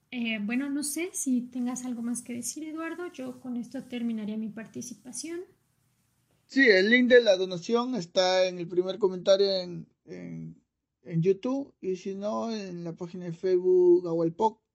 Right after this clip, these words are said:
Speaker 2: ahí van a encontrar también en las historias, o si que quieren, nos piden el link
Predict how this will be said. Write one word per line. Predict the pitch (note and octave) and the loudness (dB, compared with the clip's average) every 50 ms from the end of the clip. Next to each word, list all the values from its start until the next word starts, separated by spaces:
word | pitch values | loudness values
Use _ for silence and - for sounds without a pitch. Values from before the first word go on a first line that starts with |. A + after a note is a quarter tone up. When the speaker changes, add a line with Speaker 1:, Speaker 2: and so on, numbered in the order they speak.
| _ | _
Speaker 2:
ahí | - F3 E3+ E3+ | -6 0 2 4
van | E3+ E3+ E3+ E3+ | 4 2 2 -2
a | E3 | -4
encontrar | E3 D#3+ E3+ E3 F3 F#3 E3+ | -4 -4 -6 -6 -6 -6 -8
también | E3 - E3+ F3 F#3 F#3+ F#3+ F#3+ F3+ | -6 -8 -8 -8 -8 -8 -8 -8 -10
en | F3+ F3 E3+ E3+ E3+ | -12 -14 -12 -12 -10
las | E3+ D#3 | -8 -8
historias, | D#3 D#3+ D#3+ - F3 F3 F3+ F#3 F3+ F3 - - _ _ | -8 -8 -4 -4 -4 -2 -4 -6 -8 -10 -16 -20 _ _
o | - E3+ D#3+ D#3+ E3 E3 | -14 -14 -12 -12 -14 -16
si | E3 - - E3+ | -18 -20 -20 -16
que | - F#3 E3+ | -14 -14 -8
quieren, | E3+ - F#3 F3+ F#3 F#3 F3+ F3+ | -2 0 0 0 0 -4 -6 -6
nos | E3+ D#3+ D#3+ | -8 -8 0
piden | - E3+ F3 E3+ E3+ | 4 4 4 4 2
el | E3+ E3 E3 | 0 0 2
link | E3+ F3 F3 - | 2 0 -2 -6